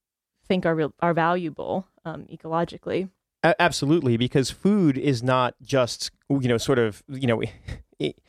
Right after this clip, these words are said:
Speaker 2: in the top, if not the top, of the, you know, uh, uh, in all of those impact areas, but it's also the one that I think that we as individual consumers can have a real impact on. I mean, in other words, we can move the needle on our own individual impact by changing what we eat,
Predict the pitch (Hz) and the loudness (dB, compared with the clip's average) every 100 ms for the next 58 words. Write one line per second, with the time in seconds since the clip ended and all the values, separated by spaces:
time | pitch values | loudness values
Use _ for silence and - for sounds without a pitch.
0 | _ _ - 160 139 - 151 143 131 131 | _ _ 0 2 2 2 2 2 0 0
1 | 123 113 143 156 127 104 104 - - 143 | -2 -2 -4 -4 -2 0 -2 -6 -6 -2
2 | 123 117 120 113 127 117 110 120 - 127 | -2 0 0 0 0 0 0 -2 0 -2
3 | 131 127 123 123 110 110 127 135 120 113 | -2 0 0 0 -2 -6 -2 -2 -2 0
4 | 107 107 123 123 147 185 - 185 135 117 | 0 0 -2 0 0 0 0 0 2 2
5 | 117 113 113 110 123 113 113 117 127 117 | 2 0 0 -2 -2 -2 -2 0 0 0
6 | 120 107 107 107 117 - 147 127 110 - | 0 -2 -2 -2 -4 -2 0 2 0 -2
7 | 110 110 110 107 - 110 117 117 123 117 | -4 0 2 2 0 -2 0 2 0 -2
8 | 101 98 87 - - 110 117 117 110 120 | -2 -2 -4 -4 -6 -4 -2 -2 -4 -4
9 | 151 143 127 123 110 110 120 120 104 98 | -2 0 2 2 0 -2 0 2 0 -4
10 | _ _ _ - 123 117 110 - 139 131 | _ _ _ 0 2 2 0 0 0 0
11 | 120 113 - _ _ - 131 117 117 117 | -2 -4 -8 _ _ -2 0 2 2 2
12 | 131 131 117 104 - 110 - 120 110 107 | 0 0 -2 -2 -4 -4 -4 -6 -4 -4
13 | 104 101 92 110 80 | -4 -4 -2 -2 -4